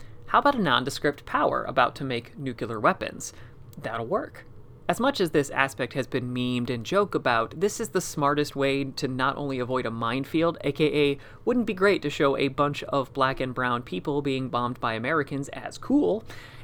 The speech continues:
and also makes your film feel, feel more timeless. I'd argue this is why movies like Red Dawn, that imagined a competent Soviet invasion, feel so eighties.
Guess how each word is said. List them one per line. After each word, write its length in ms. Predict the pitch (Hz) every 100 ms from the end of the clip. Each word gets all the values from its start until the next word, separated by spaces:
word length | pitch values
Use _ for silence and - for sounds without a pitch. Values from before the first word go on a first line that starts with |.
| -
and 120 | 214
also 240 | 226 -
makes 280 | 185 165 -
your 100 | 151
film 360 | - 143 135 135
feel, 340 | 135 131 123 -
feel 220 | 151 131
more 200 | 120 110
timeless. 680 | - - 165 123 117 - - - - - - 190
I'd 120 | 214
argue 340 | 311 269 220
this 180 | 160 165
is 140 | 156 147
why 140 | 147
movies 400 | 139 143 143 127
like 120 | 117 110
Red 280 | 120 151
Dawn, 440 | 123 123 139 151 147
that 120 | 117
imagined 460 | 120 123 123 127 117
a 100 | 120
competent 640 | 117 - 127 135 143 123
Soviet 400 | - 127 127 123
invasion, 500 | 127 120 120 127 151
feel 240 | 151 135 123
so 320 | - 123 123 135
eighties. 460 | 135 175 202 -